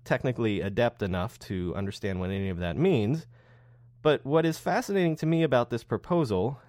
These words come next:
at least in retrospect, is that it was proposed publicly. Again,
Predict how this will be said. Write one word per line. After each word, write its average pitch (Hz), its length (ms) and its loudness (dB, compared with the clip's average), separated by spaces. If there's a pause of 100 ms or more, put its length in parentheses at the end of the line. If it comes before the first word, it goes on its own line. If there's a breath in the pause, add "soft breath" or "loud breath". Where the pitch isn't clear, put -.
at 113 140 0
least 131 240 -2
in 107 100 2
retrospect, 113 640 0 (680 soft breath)
is 147 180 2
that 143 220 4
it 143 80 6
was 139 180 2
proposed 156 500 0
publicly. 180 520 0 (920)
Again, 143 380 4